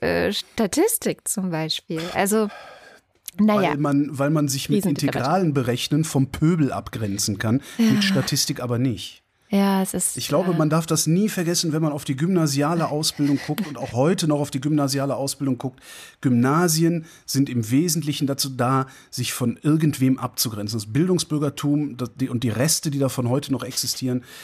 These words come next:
Speaker 2: die fürchten wie der Teufel das Weihwasser,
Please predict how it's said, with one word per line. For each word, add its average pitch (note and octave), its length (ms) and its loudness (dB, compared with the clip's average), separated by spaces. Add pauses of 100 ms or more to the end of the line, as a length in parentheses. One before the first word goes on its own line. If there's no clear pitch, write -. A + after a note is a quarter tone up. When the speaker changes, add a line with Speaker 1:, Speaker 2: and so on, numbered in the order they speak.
(240)
Speaker 2:
die B2+ 580 -6 (680)
fürchten G3 720 0
wie D#3 40 2
der D3+ 200 -2
Teufel F#3+ 400 0
das D3+ 200 0
Weihwasser, C3+ 580 -2